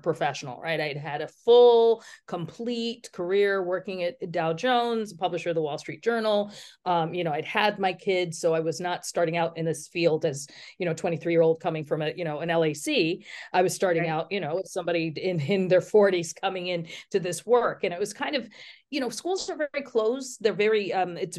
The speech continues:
Speaker 1: they're very close communities, which is what makes them wonderful. Um, but at the same time, how do you let's say, how do you wanna, how do you gain traction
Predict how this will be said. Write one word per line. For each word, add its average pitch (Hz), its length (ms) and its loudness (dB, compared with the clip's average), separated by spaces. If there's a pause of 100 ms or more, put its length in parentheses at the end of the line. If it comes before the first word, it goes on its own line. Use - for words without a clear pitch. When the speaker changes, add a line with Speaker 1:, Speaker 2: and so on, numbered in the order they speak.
Speaker 1:
they're 190 100 0
very 196 180 0
close 196 320 -2
communities, 226 540 -4
which 226 120 -6
is 202 80 -4
what 202 140 -4
makes 180 220 -8
them 170 160 -4
wonderful. 175 520 -4 (420)
Um, 208 240 0
but 214 120 4
at 208 120 -2
the 208 60 -6
same 247 300 -2
time, 320 340 -2
how 262 220 -4
do 381 80 -2
you 285 140 -8 (520)
let's - 180 -4
say, 349 140 -2
how 294 160 0
do 311 60 -4
you 294 100 -6
wanna, 277 220 -2 (240)
how 247 160 -4
do 311 60 -2
you 285 120 -8
gain 226 380 0
traction 208 920 -4